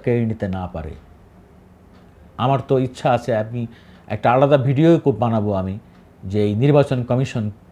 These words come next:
কিভাবে একটি শক্তিশালী, একটি স্বাধীন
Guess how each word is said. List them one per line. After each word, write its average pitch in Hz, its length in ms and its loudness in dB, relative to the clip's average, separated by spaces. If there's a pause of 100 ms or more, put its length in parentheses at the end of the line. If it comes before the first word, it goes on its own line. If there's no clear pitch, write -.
(340)
কিভাবে 151 380 4 (1500)
একটি 110 220 -6
শক্তিশালী, 175 600 2 (480)
একটি 110 240 -8
স্বাধীন 170 380 4